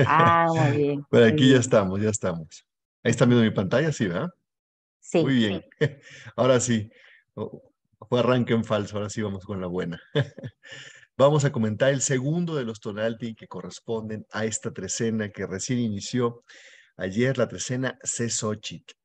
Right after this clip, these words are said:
Speaker 2: uno flor. Y bueno, pues aquí tenemos a la, la escena que corresponde a esta trecena, donde vemos que tenemos al señor Huehuecoyotl, nada más y nada menos que como el señor de esta trecena.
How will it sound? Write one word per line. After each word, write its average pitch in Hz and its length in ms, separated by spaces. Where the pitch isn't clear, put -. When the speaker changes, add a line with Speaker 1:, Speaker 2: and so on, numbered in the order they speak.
Speaker 2:
uno 131 640
flor. 143 460
Y 110 120
bueno, 123 280
pues 117 140
aquí 110 200
tenemos 117 600
a 101 140
la, 90 360
la 92 180
escena 113 600
que - 140
corresponde 113 680
a 107 40
esta 113 200
trecena, 135 480
donde 101 300
vemos 107 320
que 101 100
tenemos 101 380
al 98 100
señor 101 300
Huehuecoyotl, 95 1000
nada 104 300
más 107 380
y 117 80
nada 107 280
menos 117 340
que 110 100
como 98 280
el 95 120
señor 113 640
de 110 140
esta 110 220
trecena. 131 580